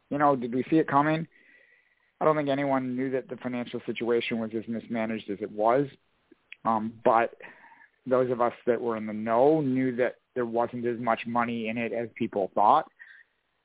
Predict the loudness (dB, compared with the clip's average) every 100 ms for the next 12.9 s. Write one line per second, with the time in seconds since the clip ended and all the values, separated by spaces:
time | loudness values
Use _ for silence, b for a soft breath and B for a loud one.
0 | -8 -6 -6 -6 -8 -10 _ _ _ _
1 | -10 -4 -4 -4 -6 -6 -4 -2 0 -2
2 | -2 -2 0 -2 -4 B B B B -20
3 | _ -2 2 2 2 -2 -2 0 0 0
4 | -2 -2 -4 -2 -2 -2 -2 -2 -2 -4
5 | -10 -4 -2 0 0 0 -4 -4 -12 _
6 | 0 2 2 2 4 4 4 4 4 2
7 | 0 -2 -6 -4 -6 -6 -6 -6 -8 -2
8 | 0 0 -2 -4 -4 -8 -8 -6 -6 -4
9 | -4 0 0 0 -2 -4 -6 0 2 2
10 | -2 -14 -14 -8 -2 -2 -2 B B B
11 | B _ _ _ _ _ _ 0 2 2
12 | -4 -8 -8 0 4 4 4 2